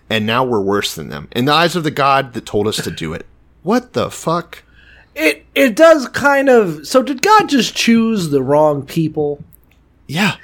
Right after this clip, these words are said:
Speaker 2: Seems like, seems like all these other, at least the Canaanites. Now, I'm not sure if the Canaanite gods are better than our God, their God, or just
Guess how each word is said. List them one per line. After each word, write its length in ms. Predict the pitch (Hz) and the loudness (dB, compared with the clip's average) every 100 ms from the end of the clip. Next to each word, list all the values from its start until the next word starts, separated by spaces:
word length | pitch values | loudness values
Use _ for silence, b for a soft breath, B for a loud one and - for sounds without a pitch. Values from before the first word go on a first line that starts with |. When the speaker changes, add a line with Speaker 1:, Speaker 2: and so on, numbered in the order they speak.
| b b | b b
Speaker 2:
Seems 360 | - 269 339 285 | 0 2 4 4
like, 280 | 240 - - | 2 0 -8
seems 360 | - 269 320 | 0 2 4
like 220 | 285 240 - | 4 2 2
all 220 | 196 214 | 4 4
these 240 | 202 180 160 | 4 0 0
other, 360 | 196 196 196 175 | 2 4 4 4
at 80 | 165 | 2
least 180 | 208 - | 0 -2
the 60 | |
Canaanites. 520 | 170 196 190 156 135 190 | 0 2 4 2 0 0
Now, 120 | 202 | 2
I'm 80 | 277 | 4
not 160 | 269 | 2
sure 180 | - 247 | 0 2
if 180 | 214 - | 2 2
the 100 | 170 | -2
Canaanite 480 | 202 196 180 139 127 | 2 2 2 0 0
gods 400 | 160 175 165 147 | 2 4 2 0
are 80 | |
better 460 | 135 160 156 147 139 | 0 2 4 2 0
than 340 | 127 135 120 - | -2 -2 -4 -4
our 240 | 190 226 202 | 2 2 2
God, 520 | 139 101 92 104 127 _ _ | -2 -10 -10 -12 -14 _ _
their 160 | 139 131 | -4 -4
God, 400 | - 87 90 90 b b b b b b | -6 -10 -10 -14 b b b b b b
or 360 | 180 165 151 147 | 4 6 4 2
just 320 | 147 170 - | 0 0 -2